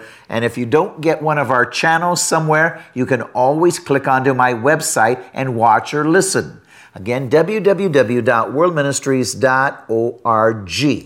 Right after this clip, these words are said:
If you want to send us a check, uh, just make it out to W M I. Put on the envelope, World Ministries International,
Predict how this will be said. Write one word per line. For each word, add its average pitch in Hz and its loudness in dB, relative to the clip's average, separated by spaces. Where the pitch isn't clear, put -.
If 107 -6
you 131 0
want 202 2
to 196 2
send 175 0
us 147 2
a 123 0
check, - 0
uh, 98 -4
just 120 -4
make 131 -2
it 131 4
out 127 0
to 127 -2
W 143 0
M 160 -6
I. 143 0
Put 190 2
on 226 2
the 208 6
envelope, 135 0
World 202 4
Ministries 170 0
International, 135 -2